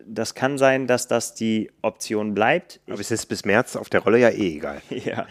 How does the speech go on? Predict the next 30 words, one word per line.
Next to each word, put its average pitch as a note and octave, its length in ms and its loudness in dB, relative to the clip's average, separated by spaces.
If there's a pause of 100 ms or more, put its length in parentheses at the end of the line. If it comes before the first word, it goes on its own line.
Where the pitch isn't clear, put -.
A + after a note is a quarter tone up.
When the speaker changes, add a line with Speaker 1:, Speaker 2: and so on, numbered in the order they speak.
(600)
Speaker 1:
das A#2+ 240 -4
stimmt. G2+ 300 -4 (580)
Ähm, B2 380 4 (120)
und A#2 180 -4
dann C#3+ 300 2 (380)
werde C3+ 320 4
ich - 180 -8
tatsächlich B2+ 640 -4
wahrsch-, - 420 -4 (760)
ja, C3+ 200 -2
ich C3 100 -10
bin C3 120 0
noch, B2 240 -2 (1400)
ich - 140 -10
bin D#3+ 140 6
noch E3 140 6
unsicher, B2 460 2
ob G#2 140 -4
ich A2 100 -6
Tubes-, - 360 -4
Tubeless C3 360 -2
mache B2+ 240 0
oder A#2 140 0
nicht. D3 160 -4
Ich - 140 -10
glaube, C3 580 4
ich - 420 -12
werd's A2+ 260 0
machen. F2+ 240 -10 (760)
Einfach A2 380 -2